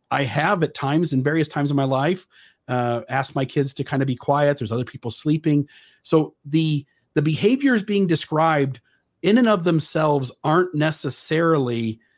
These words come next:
uh, indicators that something happened. Although I totally agree with you, R F M,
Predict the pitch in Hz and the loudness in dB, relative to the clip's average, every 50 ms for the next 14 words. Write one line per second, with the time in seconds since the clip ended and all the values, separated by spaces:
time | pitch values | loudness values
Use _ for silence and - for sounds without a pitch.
0 | _ _ _ _ - - 127 123 120 113 113 110 - - - 156 170 160 160 160 | _ _ _ _ -10 -8 -6 -4 -4 -4 -4 -6 -6 -2 0 0 2 2 0 0
1 | - 165 147 135 135 127 117 - 127 - - - 147 131 117 - 131 123 101 90 | 0 0 0 2 2 0 0 -2 -6 -6 -6 -4 -4 -4 -4 -4 -4 -4 -4 -4
2 | 135 127 - - 131 123 120 - - 135 131 127 139 135 131 127 120 117 - - | -4 -4 -4 -4 -4 -4 -4 -2 -2 -2 0 0 0 0 0 0 -2 -4 -6 -4
3 | 175 170 170 165 151 135 120 - 156 196 196 156 - - 135 127 123 120 - - | -2 0 2 2 2 0 0 0 0 0 0 0 0 -2 -2 0 0 -2 -4 -4
4 | 131 123 120 117 113 110 | -4 -4 -2 -2 -4 -6